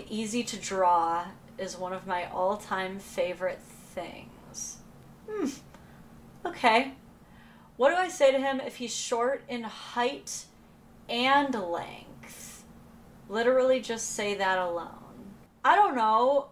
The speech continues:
What do I say to a woman who's fat and ugly? I, <laughs> I don't know, man. I just have a feeling like if I were to make a video saying,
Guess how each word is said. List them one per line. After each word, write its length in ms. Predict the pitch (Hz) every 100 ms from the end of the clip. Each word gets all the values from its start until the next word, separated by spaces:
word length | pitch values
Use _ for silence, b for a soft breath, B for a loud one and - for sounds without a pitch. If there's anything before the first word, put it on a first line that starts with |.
| -
What 300 | 208 220 285
do 80 | 339
I 140 | 320
say 280 | 285 302 285
to 60 | 294
a 180 | 277
woman 300 | 269 277 277
who's 260 | 269 277 -
fat 440 | - 269 262 269 -
and 320 | 254 302 294
ugly? 680 | 247 - 185 180 - - - - _ _ _ _ _ _ _ _ _ _ _
I, 120 | 294 320
<laughs> 720 | 302 294 - - 415 - 392 - B B B B B -
I 120 | 392
don't 400 | 466 480 494 392
know, 60 |
man. 180 | 381 359 359
I 120 | 349 403
just 200 | 427 440
have 120 | 415
a 140 | 403
feeling 420 | 381 370 370 370 339 311
like 320 | 302 294 277
if 80 | 277
I 280 | - 269 311
were 180 | 302 320
to 140 | - 294
make 400 | 262 254 254 -
a 80 | 247
video 460 | 220 240 233 214 220
saying, 640 | - 226 220 208 208 214